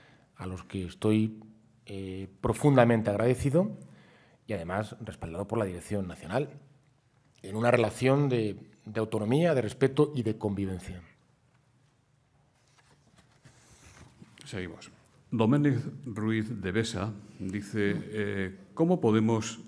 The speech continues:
Speaker 2: hacer llegar financiación a los emprendedores con proyectos viables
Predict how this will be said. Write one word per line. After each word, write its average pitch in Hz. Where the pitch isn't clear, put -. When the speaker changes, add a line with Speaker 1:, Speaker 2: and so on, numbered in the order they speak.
Speaker 2:
hacer 101
llegar 95
financiación 98
a 95
los 92
emprendedores 101
con 87
proyectos 101
viables 98